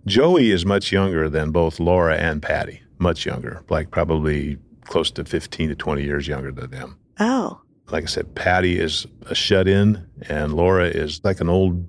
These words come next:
Speaker 1: original kind of tweaker who's kind of started to clean up her life a little bit, but not much.
Speaker 2: And sort of in her fifties or
Speaker 1: Yeah.
Speaker 2: yeah. Okay.
Speaker 1: And one of the things about people like Joey,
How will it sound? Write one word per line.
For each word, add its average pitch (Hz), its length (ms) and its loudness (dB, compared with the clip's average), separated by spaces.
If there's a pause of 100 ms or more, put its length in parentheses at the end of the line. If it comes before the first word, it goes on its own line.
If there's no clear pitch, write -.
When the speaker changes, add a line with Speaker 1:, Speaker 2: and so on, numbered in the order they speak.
(160)
Speaker 1:
original 90 480 2
kind 85 280 -4
of - 80 -8
tweaker 73 580 -2
who's 80 160 -2
kind 87 240 -2
of 71 80 -2
started 80 280 0
to - 40 -8
clean 80 260 -2
up 76 120 -4
her 71 100 -2
life 73 260 -2
a 73 60 -2
little 76 280 0
bit, 73 260 -6 (120)
but 73 140 -8
not 78 220 -6
much. - 360 -8 (200)
Speaker 2:
And 214 160 0
sort 208 240 4
of 196 100 -2
in 202 160 2
her 196 120 2
fifties 240 680 2
or 202 180 2
Speaker 1:
Yeah. 190 300 2
Speaker 2:
yeah. 208 280 2 (300)
Okay. 196 400 -4 (140)
Speaker 1:
And 87 600 2 (200)
one 139 120 6
of 139 100 6
the - 40 -4
things 120 200 4
about 92 240 2
people 90 200 2
like 80 160 2
Joey, 87 440 4